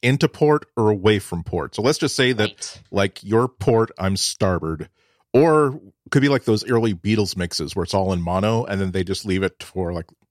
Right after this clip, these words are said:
Speaker 1: later, later generations to mix in stereo.
Speaker 2: I love, by the way, that you just brought up, like, boats because, uh, I took Mona for her first ferry ride
Speaker 1: Oh.
Speaker 2: last weekend. And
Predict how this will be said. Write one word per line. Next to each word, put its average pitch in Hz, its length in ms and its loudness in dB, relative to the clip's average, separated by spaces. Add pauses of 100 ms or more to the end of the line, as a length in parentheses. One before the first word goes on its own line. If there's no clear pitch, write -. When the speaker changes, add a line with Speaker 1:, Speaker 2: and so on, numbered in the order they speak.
(500)
Speaker 1:
later, 110 260 2
later 107 220 4
generations 92 560 -2
to - 100 -8
mix 90 160 -8
in 92 80 -8
stereo. 95 460 -4 (760)
Speaker 2:
I 214 100 -2
love, 226 220 2
by 226 120 2
the 202 80 2
way, 190 140 2
that 180 120 0
you 165 80 -6
just 170 220 -8
brought 175 180 2
up, 175 160 -2
like, 160 180 -4 (240)
boats 165 560 -4
because, 156 540 -6
uh, 147 480 -2
I 160 160 -4
took - 180 -12
Mona 165 380 -8
for - 220 -16
her 165 160 -12
first - 360 -12
ferry 147 300 -10
ride 165 380 -10 (180)
Speaker 1:
Oh. 320 380 -6
Speaker 2:
last 254 180 -10
weekend. 220 560 -14 (1500)
And 208 180 -10